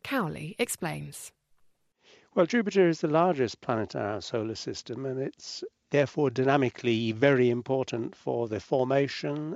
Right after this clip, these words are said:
Speaker 2: original formation of the solar system and for, uh, understanding the way that the solar system came about.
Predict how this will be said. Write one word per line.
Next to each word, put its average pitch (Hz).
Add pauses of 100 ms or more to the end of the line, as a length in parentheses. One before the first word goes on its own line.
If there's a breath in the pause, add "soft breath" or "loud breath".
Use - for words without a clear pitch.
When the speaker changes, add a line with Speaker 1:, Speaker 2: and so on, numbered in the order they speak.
Speaker 2:
original 131
formation 135
of 143
the 135
solar 135
system 131
and 123
for, 127 (580 loud breath)
uh, -
understanding 123
the 120
way 120
that 123
the 135
solar 120
system 117
came 117
about. 113